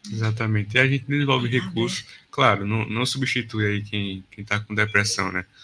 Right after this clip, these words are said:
Speaker 2: É.
Speaker 1: Sempre recomendo psicoterapia,
Speaker 2: Sim,
Speaker 1: é,
Speaker 2: isso,
Speaker 1: medicamento
Speaker 2: claro.
Speaker 1: e atividade física. É um
Speaker 2: Isso.
Speaker 1: tripé que eu acho
Speaker 2: É.
Speaker 1: base,
Speaker 2: Básico,
Speaker 1: essencial,
Speaker 2: com certeza.
Speaker 1: né? Psicoterapia
Speaker 2: É.
Speaker 1: não pode faltar.
Speaker 2: É.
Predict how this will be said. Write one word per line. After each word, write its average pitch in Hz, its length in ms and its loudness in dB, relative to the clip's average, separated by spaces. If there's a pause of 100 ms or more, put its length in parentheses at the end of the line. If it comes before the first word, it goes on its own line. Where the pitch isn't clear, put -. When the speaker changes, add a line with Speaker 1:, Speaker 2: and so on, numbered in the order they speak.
(120)
Speaker 2:
É. 170 260 -2
Speaker 1:
Sempre 113 320 2
recomendo 110 420 2
psicoterapia, 117 1200 4
Speaker 2:
Sim, 160 360 0
Speaker 1:
é, 214 40 2
Speaker 2:
isso, - 40 2
Speaker 1:
medicamento 170 760 6
Speaker 2:
claro. 156 460 0
Speaker 1:
e 156 80 4
atividade 151 380 2
física. 113 460 2
É 120 40 8
um 160 160 10
Speaker 2:
Isso. 160 100 4 (140)
Speaker 1:
tripé 160 320 6 (160)
que - 100 -4
eu 147 120 2
acho 143 280 0
Speaker 2:
É. 143 40 -8
Speaker 1:
base, 107 400 4
Speaker 2:
Básico, 180 80 4
Speaker 1:
essencial, 156 440 4
Speaker 2:
com 190 140 -6
certeza. - 300 -4
Speaker 1:
né? 104 240 0
Psicoterapia 113 720 0
Speaker 2:
É. - 20 2
Speaker 1:
não 110 100 0
pode 107 220 -8
faltar. 104 360 -4
Speaker 2:
É. - 120 -20